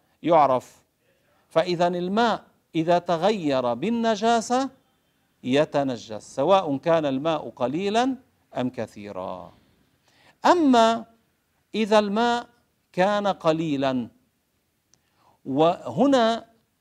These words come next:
لو لم يتغير بالنجاسة، وقعت فيه نجاسة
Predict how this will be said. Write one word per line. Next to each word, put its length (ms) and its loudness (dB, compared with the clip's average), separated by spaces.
لو 460 4
لم 240 6
يتغير 840 2
بالنجاسة، 720 -2
وقعت 560 2
فيه 320 -6
نجاسة 760 -2